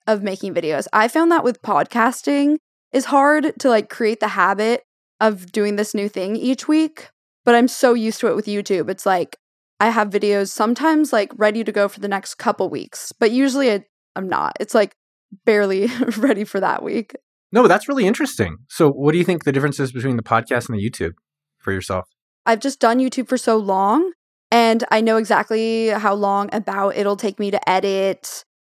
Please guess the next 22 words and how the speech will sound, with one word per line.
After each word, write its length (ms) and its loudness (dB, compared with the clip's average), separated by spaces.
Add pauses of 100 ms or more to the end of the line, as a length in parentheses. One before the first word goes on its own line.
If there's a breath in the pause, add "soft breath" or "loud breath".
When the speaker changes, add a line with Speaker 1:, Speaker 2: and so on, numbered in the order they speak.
(100)
Speaker 1:
And 360 2 (220)
for 180 4
me, 200 4
it's 120 -2
more 180 4
fun 260 0
to 120 -2
edit 240 0
videos 460 0
because 220 -4
they're 120 2
visual. 580 2 (440)
Editing 340 4
a 60 4
podcast 580 2
is 140 0
not 300 2
that 200 2
fun 280 0
to 100 -6
me. 560 4
<laughs> 60 -12